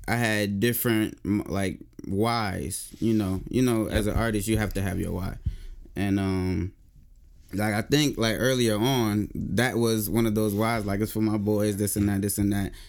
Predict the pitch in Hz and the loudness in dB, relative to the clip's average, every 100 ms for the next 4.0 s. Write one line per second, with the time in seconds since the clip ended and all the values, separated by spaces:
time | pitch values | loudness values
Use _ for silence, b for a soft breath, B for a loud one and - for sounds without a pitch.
0 | B 101 113 117 110 101 104 107 110 110 | B 0 2 2 2 0 0 0 0 0
1 | 107 95 104 113 113 110 104 104 104 b | 0 0 2 4 4 2 0 -2 -4 b
2 | b b - 95 101 98 98 92 95 95 | b b -6 -2 0 2 0 0 -2 -4
3 | - - - - 113 110 98 95 92 87 | -10 -20 -20 -2 2 2 2 0 0 -2